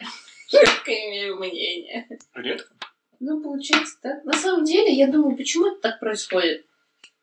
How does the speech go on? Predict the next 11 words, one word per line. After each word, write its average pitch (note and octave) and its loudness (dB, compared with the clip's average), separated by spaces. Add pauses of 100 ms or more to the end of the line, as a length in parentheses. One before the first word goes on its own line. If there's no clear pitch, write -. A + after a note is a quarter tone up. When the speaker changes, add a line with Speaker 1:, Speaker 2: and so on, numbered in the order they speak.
Speaker 1:
И - 0
оказывается, B3 2
что - -4
мне A3+ 2 (160)
пофиг. - -4 (600)
На G#3 -2
многие G#3+ -2
моменты A3 0
мне G3+ -4
настолько A#3 -4 (220)
плевать. G3+ 0